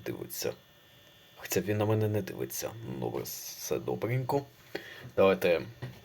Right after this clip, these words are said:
всі слідкуємо. Це давайте ховаємось від, е, всіх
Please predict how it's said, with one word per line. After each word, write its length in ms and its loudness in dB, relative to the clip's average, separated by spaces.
всі 360 0
слідкуємо. 880 0
Це 120 0
давайте 280 6
ховаємось 720 4
від, 160 -8
е, 260 0
всіх 260 -4